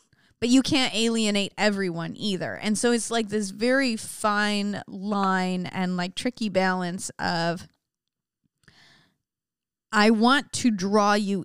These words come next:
into this. I want to help you see why this matters. And I want to help you see why our movement and our fight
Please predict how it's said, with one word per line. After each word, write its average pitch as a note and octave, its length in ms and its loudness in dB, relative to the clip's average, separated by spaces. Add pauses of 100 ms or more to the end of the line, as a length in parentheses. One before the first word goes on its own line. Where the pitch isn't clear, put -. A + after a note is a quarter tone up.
(100)
into G3 400 -2
this. - 400 -10
I F#3+ 220 2
want A3+ 480 2
to G#3+ 580 0
help G3 360 -4
you F#3+ 200 -4
see G3+ 500 0
why E3+ 260 2
this E3+ 280 -4
matters. E3+ 580 -2
And E3 140 -6
I F3 60 -4
want B3+ 360 0 (120)
to G3+ 180 2
help G3+ 320 2
you G3 240 0
see F#3 440 -2 (440)
why F#3 420 2
our G3 600 4 (540)
movement G#3+ 680 4
and F3+ 160 -2
our G3 360 2
fight F3+ 640 0